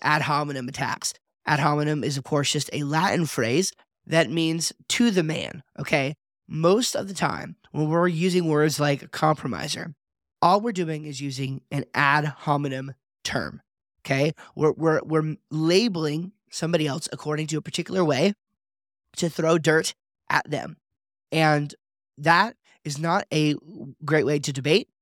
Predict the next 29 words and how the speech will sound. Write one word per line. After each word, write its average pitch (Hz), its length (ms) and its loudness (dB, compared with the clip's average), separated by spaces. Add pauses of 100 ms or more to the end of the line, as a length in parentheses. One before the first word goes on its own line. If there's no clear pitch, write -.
(100)
It's - 180 -8
not 165 140 2
a 147 40 0
great 151 180 4
way 147 100 2
to 147 80 -2
make 139 180 -4
friends. 220 460 2 (260)
It's - 420 -8
not 160 220 2
a, 143 120 -8 (180)
a 156 40 0
great 147 220 0
way 147 160 0
to 143 80 -6
gain 151 400 -2
inroads. 202 480 2
And - 140 -10
in 180 80 -10
fact, 185 260 -4 (460)
um, 151 200 -4
unfortunately, 190 540 -2
many 190 340 -2
people 147 300 -4
that 147 80 0
I 143 60 2
have 139 180 -2
talked 151 300 2
to, 117 220 -4